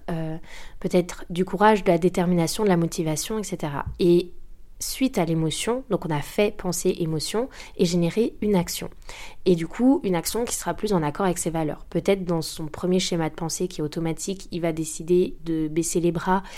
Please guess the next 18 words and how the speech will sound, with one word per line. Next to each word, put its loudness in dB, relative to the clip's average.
et 4
puis, -4
euh, -4
de, -4
d'arrêter -2
de -4
s'entraîner. 0
Et 2
peut-être -2
que -8
dans 0
le, 0
la -2
deuxième 0
option, 0
justement, -2
il -6
décidera, 0